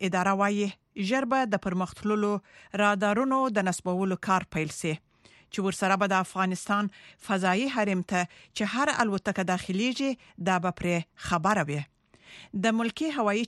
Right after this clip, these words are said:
چلن د ادارې رئیس وایي، د افغانستان پر فضا د بهرنیو الوتکو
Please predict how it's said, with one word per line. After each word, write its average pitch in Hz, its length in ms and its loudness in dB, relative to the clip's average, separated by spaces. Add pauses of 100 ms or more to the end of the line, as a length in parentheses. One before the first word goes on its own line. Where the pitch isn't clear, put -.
چلن 208 340 2
د - 140 -2
ادارې 185 340 0
رئیس 196 300 -4
وایي، 208 260 0 (100)
د - 20 0 (120)
افغانستان 175 640 -4
پر 175 160 -4
فضا 170 300 0 (520)
د 208 120 2
بهرنیو 247 520 0 (160)
الوتکو 196 540 -2